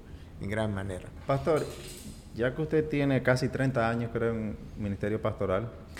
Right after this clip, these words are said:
Speaker 1: Bueno, aquí en la, en la ibi, ¿verdad? Son veinticuatro, y en Estados Unidos como anciano estuve siete, ocho años. O sea que sí, en ese sentido, son treinta y un años, treinta y dos años.
Speaker 2: Llega un momento en la vida del pastor donde el pastor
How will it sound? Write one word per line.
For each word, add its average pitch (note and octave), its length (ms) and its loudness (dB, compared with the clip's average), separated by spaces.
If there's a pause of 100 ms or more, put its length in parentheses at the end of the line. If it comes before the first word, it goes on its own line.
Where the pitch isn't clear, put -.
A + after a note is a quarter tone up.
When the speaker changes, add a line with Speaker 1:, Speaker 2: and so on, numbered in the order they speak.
(280)
Speaker 1:
Bueno, D3 300 4
aquí C3+ 320 4
en F#3 140 4
la, C#3 320 8
en C3 100 4
la B2+ 100 6
ibi, D#3+ 240 6
¿verdad? C3+ 320 8
Son C#3+ 280 0
veinticuatro, C#3+ 760 4 (140)
y B2+ 100 0
en A#2 100 -2
Estados C3 400 0
Unidos C3 280 2
como A#2 180 -2
anciano B2 540 0
estuve G#2+ 580 -2
siete, B2 400 2
ocho A2+ 240 -2
años. G#2 260 -8
O - 60 -10
sea A#2 160 -6
que A#2 140 -4
sí, C#3+ 160 -4
en C3+ 80 0
ese B2+ 180 -2
sentido, A#2 640 2 (460)
son A2+ 340 -4
treinta A2 320 -2
y - 20 0
un A#2 120 -2
años, A2+ 240 -2
treinta G#2 260 -6
y - 20 -2
dos G2+ 180 -6
años. - 300 -12 (460)
Speaker 2:
Llega F3 340 4
un G#3+ 120 2
momento D3+ 600 2
en D3 120 4
la B2+ 140 10
vida C3+ 360 6
del B2 220 6
pastor B2+ 840 6 (340)
donde A#2 320 6
el A2+ 140 4
pastor B2+ 800 4